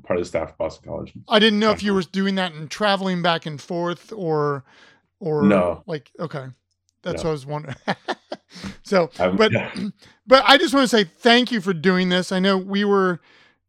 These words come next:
Speaker 2: introduced from, um, a mutual friend, um, associate of, you know, uh, from Patrick McLean. So, like, I was really excited when he told me about you and then, like, doing some research and finding out,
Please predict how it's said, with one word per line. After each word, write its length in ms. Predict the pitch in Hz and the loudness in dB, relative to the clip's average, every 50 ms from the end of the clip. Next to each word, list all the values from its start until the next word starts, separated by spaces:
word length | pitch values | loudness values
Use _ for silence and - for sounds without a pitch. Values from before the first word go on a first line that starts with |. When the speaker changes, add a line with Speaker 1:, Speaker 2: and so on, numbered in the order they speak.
| _ | _
Speaker 2:
introduced 680 | - 208 190 190 175 135 170 180 180 185 175 - - | 0 2 2 2 2 2 2 2 2 2 0 -2 -8
from, 540 | - - - 180 170 165 165 170 165 175 - - | -14 -4 -2 0 0 0 0 -2 -4 -6 -6 -6
um, 480 | 180 160 160 156 151 156 156 160 196 - _ _ _ _ | -6 -4 -4 -4 -4 -6 -8 -10 -12 -16 _ _ _ _
a 60 | - 160 | -10 -8
mutual 800 | 165 170 170 165 - - 185 165 160 160 160 156 156 151 156 | -6 -4 -4 -6 -6 -6 -4 -4 -2 -2 -2 -2 -4 -4 -6
friend, 720 | 160 _ _ - 175 160 151 156 156 156 156 156 151 170 - _ | -8 _ _ -6 -4 -4 -2 -2 -4 -6 -8 -8 -10 -12 -14 _
um, 300 | - 160 156 147 147 147 | -12 -12 -10 -10 -10 -12
associate 500 | 151 139 - - 160 151 143 - 160 139 | -12 -10 -6 -6 -6 -6 -6 -8 -10 -10
of, 120 | 147 139 _ _ _ - | -10 -14 _ _ _ -16
you 120 | 180 147 143 | -12 -10 -10
know, 140 | 135 135 127 _ _ _ _ _ _ _ _ _ _ | -10 -12 -14 _ _ _ _ _ _ _ _ _ _
uh, 280 | - 143 139 147 147 151 _ _ - - - - _ _ _ _ _ | -12 -10 -8 -8 -10 -12 _ _ -20 -20 -20 -20 _ _ _ _ _
from 380 | - 170 156 143 147 165 190 - | -8 -8 -6 -6 -8 -12 -14 -10
Patrick 400 | - 165 170 165 - 165 - - | -4 -4 -4 -4 -6 -12 -12 -12
McLean. 580 | 156 - - - 180 170 170 160 156 151 156 | -12 -12 -8 -4 -2 0 0 0 -2 -2 -4
So, 300 | 156 - 175 160 165 180 175 | -4 -2 0 0 0 -2 -2
like, 180 | 180 165 - | -6 -2 0
I 40 | 175 | 0
was 220 | 175 170 156 143 | 0 0 -2 -2
really 260 | 160 190 214 220 208 196 | -2 0 0 2 2 0
excited 640 | 170 - - - 202 185 185 170 170 160 143 156 - _ _ - - - _ _ _ _ _ | 0 -2 -4 0 2 2 2 2 0 -2 -4 -6 -12 _ _ -20 -20 -20 _ _ _ _ _
when 400 | 170 160 170 165 160 160 180 233 - | -6 -4 -2 -2 -2 -4 -6 -10 -12
he 300 | 196 143 160 185 170 165 | -14 -8 -4 -2 -2 -4
told 360 | 135 _ - - - 285 330 294 | -4 _ -16 -12 -6 -6 -2 0
me 80 | 233 | 0
about 300 | 208 170 185 175 175 185 | 2 2 2 2 2 0
you 160 | 190 175 170 | 0 -2 0
and 120 | 170 170 170 | 0 0 0
then, 100 | 170 165 | -2 0
like, 220 | 165 160 147 131 135 | 0 -2 -4 -4 -4
doing 280 | 170 185 185 170 170 | -4 -2 -2 -2 -4
some 260 | - - 175 160 156 | -4 -6 -6 -6 -4
research 500 | 156 170 175 175 - - 185 165 156 - | -4 -4 -4 -4 -4 -2 -4 -4 -4 -4
and 160 | 165 151 147 - | -6 -8 -8 -6
finding 380 | - 180 170 165 165 160 156 | -6 -6 -4 -4 -4 -4 -4
out, 260 | 160 156 151 151 - | -4 -4 -4 -6 -8